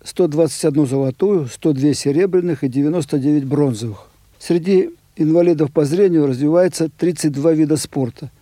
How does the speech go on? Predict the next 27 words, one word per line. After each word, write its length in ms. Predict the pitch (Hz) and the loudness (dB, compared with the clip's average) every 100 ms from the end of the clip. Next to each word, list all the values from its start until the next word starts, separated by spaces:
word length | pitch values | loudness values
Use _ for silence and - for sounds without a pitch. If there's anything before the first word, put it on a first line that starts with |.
| - | -10
двадцать 480 | 131 170 160 170 143 | -2 0 2 0 0
три 140 | 180 | 0
из 120 | 190 | 0
которых 460 | - 156 175 170 - | -2 -2 -2 -2 -2
официально 480 | 139 - 160 170 156 | -6 -2 0 2 0
включены 640 | - 139 - 143 170 156 - _ | -2 -4 -4 -4 -4 -4 -12 _
во 320 | 311 143 151 | -10 -4 -4
вс-, 420 | 127 - - - 143 | -4 -10 -14 -12 -8
Всероссийский 720 | 156 160 135 196 175 - 143 | -2 0 0 -2 -6 -2 0
реестр 500 | 135 151 151 - 143 - - - - | 0 0 -4 -10 -20 -20 -20 -10 -2
видов 280 | 160 147 | 0 0
спорта 400 | 127 - 170 151 | -2 -4 -4 -2
Министерства 720 | 135 139 123 156 147 156 143 151 277 | 0 0 0 -4 -4 -8 -10 -12 -18
спорта 440 | - 170 156 147 | -4 -2 0 0
России, 440 | 143 - 123 123 - | -2 -2 -6 -8 -10
что 160 | - 160 | -6 -2
позволяет 520 | 175 156 175 190 151 | 0 2 2 2 2
готовить 400 | 160 - 175 151 | 0 2 0 0
специалистов, 720 | - 139 151 165 202 - 165 - _ - | -4 -6 -2 0 0 -2 -8 -10 _ -12
открывать 520 | 165 - 160 175 156 | -10 -4 0 2 0
спортивные 500 | - 143 165 151 139 | -2 -2 0 2 2
школы, 460 | 120 - 202 196 170 | -2 -2 2 2 2
отделения, 720 | 139 127 143 185 190 170 143 | 0 0 2 2 0 -2 -6
присваивать 520 | - 151 - 180 165 139 | -4 -4 0 2 2 0
почётные 720 | 156 - 160 156 143 143 147 | -2 0 -2 0 0 -2 -6
звания, 460 | 123 156 196 185 156 | -2 0 2 2 0
награды. 600 | 143 135 175 170 160 | 0 2 2 2 -2